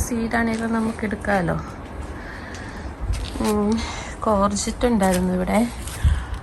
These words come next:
ഒരെണ്ണം ഞാൻ നേരത്തെ പറിച്ചായിരുന്നു കേട്ടോ. ബാക്കി ഇത് ഇവിടെ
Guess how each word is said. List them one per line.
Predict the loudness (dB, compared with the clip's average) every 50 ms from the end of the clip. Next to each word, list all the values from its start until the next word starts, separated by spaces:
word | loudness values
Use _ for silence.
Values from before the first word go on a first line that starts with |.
| -4 0 4
ഒരെണ്ണം | 4 6 6 6 6 6 6 6
ഞാൻ | 6 6 6 6 4 4
നേരത്തെ | 4 2 2 2 0 0 2 2
പറിച്ചായിരുന്നു | 2 0 0 0 0 0 2 2 0 0 -2
കേട്ടോ. | -2 0 0 2 2 2 2 0 -2 -8 -8 -8 -6 -6 -6 -6 -6 -6 -6 -6 -6 -6 -6 -6 -8 -4 2 4
ബാക്കി | 4 4 4 0 -2 -4 -2 -2 0
ഇത് | 2 2 2 2
ഇവിടെ | 4 4 6 6